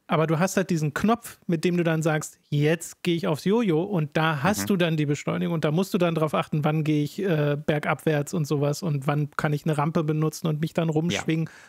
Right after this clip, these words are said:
Speaker 1: und dann wieder reingehen in den, und du hast ja auch so eine Art Spin-Dash. Also es ist, finde ich, ganz gut gelöst, zumindest von dem, was ich bisher gesehen habe vom Spiel. Selber gespielt habe ich's ja noch nicht wirklich. Ähm, und bin da sehr froh, dass du sagst,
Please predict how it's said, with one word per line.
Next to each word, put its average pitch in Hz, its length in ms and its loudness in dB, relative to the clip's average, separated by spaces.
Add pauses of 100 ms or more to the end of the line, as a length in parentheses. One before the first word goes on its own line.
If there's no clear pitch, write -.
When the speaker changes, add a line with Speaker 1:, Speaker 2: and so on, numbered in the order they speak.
(100)
Speaker 1:
und 175 180 0
dann 165 140 2
wieder 175 180 4
reingehen 165 600 2
in 165 180 0
den, 160 180 2
und 165 140 0
du 156 80 2
hast 156 120 -2
ja 180 60 2
auch 147 60 0
so 175 100 -2
eine 156 120 0
Art 156 120 0
Spin-Dash. 156 520 0 (360)
Also 160 200 2
es 156 120 -2
ist, - 400 -4 (1000)
finde 180 300 0
ich, 160 100 -6
ganz 180 240 0
gut 180 200 0
gelöst, 170 580 0
zumindest 170 400 0
von 156 180 0
dem, 160 140 2
was 165 140 -2
ich 160 120 -4
bisher 156 220 -2
gesehen 143 320 2
habe 185 100 -2
vom 165 120 0
Spiel. 151 240 -2
Selber 143 260 0
gespielt 139 280 -2
habe 147 140 0
ich's 170 80 -4
ja 147 100 0
noch 139 100 0
nicht 139 160 -4
wirklich. 151 340 -2 (460)
Ähm, 139 520 -2
und 139 400 -2
bin 156 120 0
da 156 140 0
sehr 156 160 0
froh, 170 240 -2
dass 165 180 -2
du 165 140 -2
sagst, 165 380 -2